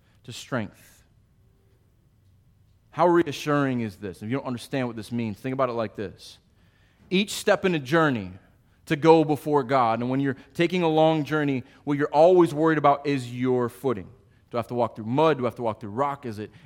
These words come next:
is it, is it slippery? It's like they go from strength to strength. In this step, you are in His strength. And in this step, you are in His strength.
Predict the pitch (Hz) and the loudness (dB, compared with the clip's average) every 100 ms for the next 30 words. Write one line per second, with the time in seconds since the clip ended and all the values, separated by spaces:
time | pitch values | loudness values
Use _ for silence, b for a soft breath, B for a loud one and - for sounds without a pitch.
0 | 113 120 110 107 123 123 110 104 113 - | -10 -8 -8 -8 -10 -10 -12 -12 -14 -8
1 | 143 - 180 165 160 - _ b b b | -2 -2 -2 -4 -8 -16 _ b b b
2 | b b 131 - 143 135 127 156 165 160 | b b -8 -6 2 2 2 0 0 0
3 | 139 - 170 156 139 156 127 - 139 135 | -4 -2 -2 -2 -4 -4 -4 -4 -2 0
4 | 175 - - - - _ _ _ _ _ | -2 -2 -14 -20 -20 _ _ _ _ _
5 | _ 123 135 131 123 110 - 131 104 - | _ -2 0 0 -2 -6 -8 -8 -8 -12
6 | - b 135 131 123 185 190 - 139 - | -20 b 0 0 2 2 2 -2 -2 -4
7 | - _ 131 131 139 127 123 - 135 107 | -10 _ -4 -2 -2 -4 -6 -6 -6 -6